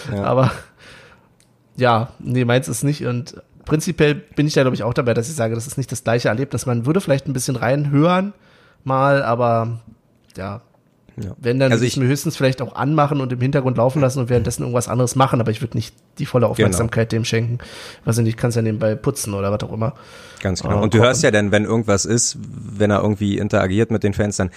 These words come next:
Speaker 1: kannst du ja kurz deine Beschäftigung zur Seite legen. Also zum Beispiel, was ich sehr amüsant fand, war das Weihnachtskonzert von Sido oder ich glaub auch K I Z hat das letzte F-, Konzert nur für Frauen gestreamt.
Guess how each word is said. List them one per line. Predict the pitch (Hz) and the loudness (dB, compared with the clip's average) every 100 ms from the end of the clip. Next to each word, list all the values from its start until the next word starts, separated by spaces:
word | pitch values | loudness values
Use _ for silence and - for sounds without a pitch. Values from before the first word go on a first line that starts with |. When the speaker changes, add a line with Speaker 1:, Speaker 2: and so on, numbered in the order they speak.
| - - | -16 -2
Speaker 1:
kannst | 110 107 | 0 2
du | 107 | 0
ja | |
kurz | - 104 - | 0 -2 -2
deine | 98 101 95 98 | -2 0 0 0
Beschäftigung | 95 110 104 101 95 95 98 - | -2 0 -2 -2 -2 0 -2 -6
zur | 90 | -2
Seite | 90 101 | 0 0
legen. | 104 101 98 | 2 2 0
Also | 92 90 90 - - - - | -2 -2 -4 -10 -20 -20 -8
zum | 101 | 0
Beispiel, | 101 117 107 104 98 85 82 - | 0 4 4 4 2 -4 -10 -2
was | 107 101 | -2 0
ich | 120 110 | -2 2
sehr | 113 107 | 2 2
amüsant | 110 101 104 | 0 0 -2
fand, | - 110 104 101 95 | 0 2 2 0 -4
war | 98 95 95 95 | -2 0 2 0
das | 90 95 - - 92 | -2 -4 -4 -6 0
Weihnachtskonzert | 104 113 - 113 101 104 98 | 2 0 -2 -6 0 -2 -2
von | - 92 | -4 -4
Sido | 104 135 135 135 | -4 0 2 2
oder | 117 98 92 - - - | 2 0 0 -4 -18 -20
ich | - | -2
glaub | 107 95 | 0 2
auch | 95 | 0
K | 104 98 | 0 0
I | |
Z | - 117 113 - | 0 -2 -2 0
hat | 104 - - 127 _ | -2 -2 -12 -16 _
das | - 98 | -8 -4
letzte | 107 110 - - 107 101 | -2 -2 -4 0 0 0
F-, | 95 - - | -4 -10 -8
Konzert | 104 - 107 107 | -6 0 0 2
nur | 107 | 0
für | - 101 | 0 -4
Frauen | - 107 135 | 0 0 2
gestreamt. | 120 - - 120 127 | 0 -2 -2 0 0